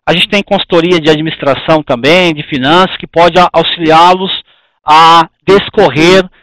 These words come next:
ou a descrever melhor o plano de vocês e analisá-lo, é, se for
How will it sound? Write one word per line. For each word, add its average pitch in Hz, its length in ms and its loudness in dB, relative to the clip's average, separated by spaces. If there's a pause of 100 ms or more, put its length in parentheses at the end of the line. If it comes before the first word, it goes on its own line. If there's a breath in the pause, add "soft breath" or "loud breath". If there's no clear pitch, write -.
(140)
ou 165 140 4
a 170 60 4
descrever 180 600 0
melhor 160 400 2
o 160 80 -4
plano 147 320 -2
de 143 80 -10
vocês 160 460 -2
e 190 40 2
analisá-lo, 180 840 2 (300 soft breath)
é, 160 200 4 (360)
se - 160 -10
for 156 300 4